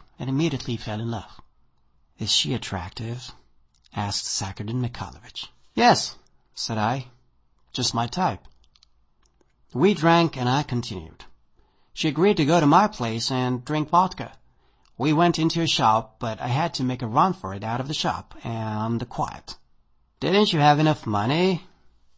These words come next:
"No, I had just enough money," I said, "but I remembered that I couldn't let her into my room." "What? Do you mean you had another woman in your room?"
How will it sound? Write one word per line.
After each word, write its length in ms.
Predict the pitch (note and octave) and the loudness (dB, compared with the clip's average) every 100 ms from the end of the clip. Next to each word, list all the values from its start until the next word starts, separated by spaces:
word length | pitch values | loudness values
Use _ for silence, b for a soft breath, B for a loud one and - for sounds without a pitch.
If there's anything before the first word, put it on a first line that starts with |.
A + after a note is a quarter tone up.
| _ - | _ -4
"No, 320 | G#2+ D3+ A#2+ | 4 4 4
I 120 | G#2 | 2
had 100 | A2 | -2
just 180 | A2 - | -2 0
enough 240 | C3 D#3 | 2 0
money," 420 | F3 G3 F#3 G2+ F2+ | 0 0 0 -2 -6
I 140 | G#2 | -6
said, 420 | - A2 G2+ B2 - | -4 -4 -8 -12 -10
"but 260 | - B2+ B2 _ - | -4 -4 -4 _ -6
I 20 | |
remembered 480 | C#3+ D3 F3 G#3 D3 | -2 2 2 2 2
that 180 | B2+ B2+ | 0 0
I 140 | C3+ | 0
couldn't 380 | C#3 D3 C#3+ C3+ | -2 -2 -2 0
let 100 | C#3+ | 0
her 100 | C3+ | 0
into 200 | A2+ G#2+ | -2 -4
my 160 | A#2 G#2 | -2 -4
room." 280 | F2+ F#2 - - _ _ _ _ _ | -4 -8 -14 -20 _ _ _ _ _
"What? 420 | G3 A#3 F#3+ - - - _ _ | 8 8 8 4 -10 -18 _ _
Do 100 | G#3 | -2
you 140 | D3+ E3+ | 4 6
mean 240 | D3+ D3+ | 6 4
you 100 | C#3 | 4
had 220 | C#3 C#3+ | 4 4
another 400 | C3+ - D3+ C3 | 2 2 0 0
woman 320 | A#2+ C3 C3+ | -2 -2 0
in 100 | C3 | 0
your 120 | C3+ C3+ | 0 0
room?" 340 | C#3 C#3+ C#3 | 0 -2 -4